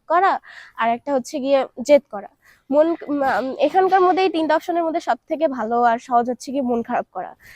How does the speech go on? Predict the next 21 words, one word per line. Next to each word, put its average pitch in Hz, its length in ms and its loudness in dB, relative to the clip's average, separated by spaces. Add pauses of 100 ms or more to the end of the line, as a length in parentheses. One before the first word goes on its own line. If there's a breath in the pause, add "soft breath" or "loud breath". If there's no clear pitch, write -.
(100)
আমরা 339 180 2
সবাই 330 280 6
জানি 330 200 0
রাগ 233 260 2
আমাদের 269 300 0
জন্য 269 180 -2
অত্যন্ত 233 340 -6
ক্ষরি-, 240 340 -8
ক্ষতিকর, 233 500 -2 (100)
রাগ 233 180 -2
আমাদের 233 260 -4
শরীরের 226 280 -8
জন্য 240 200 -8
ক্ষতিকর। 226 460 -8 (340 loud breath)
আর 220 500 0
জেদ 285 280 0
করে, 302 180 8
আমরা 269 240 6
অনেক 285 180 0
সময় 285 180 -2
জেদ 247 160 -2